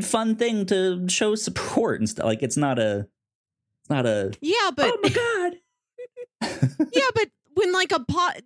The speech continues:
Speaker 2: if, if we went live and somebody was excited, they could give us, like, a bunch of hearts and smiley faces or just a
Speaker 1: Mm-hmm.
Speaker 2: bunch of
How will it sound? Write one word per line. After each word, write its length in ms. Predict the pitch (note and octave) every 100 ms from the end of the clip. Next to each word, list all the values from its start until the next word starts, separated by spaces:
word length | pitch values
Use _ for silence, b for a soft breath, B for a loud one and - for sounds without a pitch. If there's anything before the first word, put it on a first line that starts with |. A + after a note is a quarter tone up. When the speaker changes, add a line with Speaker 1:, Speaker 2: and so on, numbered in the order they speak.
| -
Speaker 2:
if, 120 | E4+ D4+
if 180 | E4 D#4+
we 180 | F4
went 240 | F#4+ G#4 C#4+
live 340 | C#4+ C#4+ C#4
and 160 | C4+ A#3
somebody 460 | - C#4 C4+ C#4+
was 180 | B3+ B3+
excited, 720 | B3 - - A3 G#3+ F#3+ F3+
they 120 | F#3 A3
could 200 | - -
give 180 | C#4+
us, 200 | D4 D4
like, 140 | C#4 B3+
a 80 | A#3+
bunch 280 | B3 A#3
of 120 | B3 G3+
hearts 420 | A3 A3 A3+ -
and 140 | G#3+
smiley 460 | - A3+ G3 G#3 G#3+
faces 440 | A3 G3+ G#3+ G#3
or 160 | G3 G3+
just 220 | F#3 A3 G3+
a 40 |
Speaker 1:
Mm-hmm. 60 | -
Speaker 2:
bunch 320 | G#3+ G#3 -
of 180 | G3